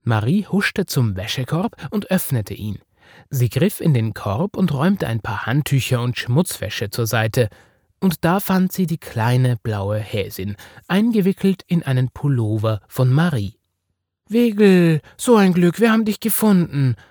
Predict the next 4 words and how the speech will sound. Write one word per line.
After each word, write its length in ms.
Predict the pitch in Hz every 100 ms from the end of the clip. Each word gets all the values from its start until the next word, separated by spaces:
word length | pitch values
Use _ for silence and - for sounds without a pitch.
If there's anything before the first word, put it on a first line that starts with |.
| -
sagte 380 | 117 95 - 101
Marie. 420 | 95 - 101 95 _ _ _ _ _ _
Wiggle 300 | 120 117 110
schniefte. 580 | 110 143 113 104 110 107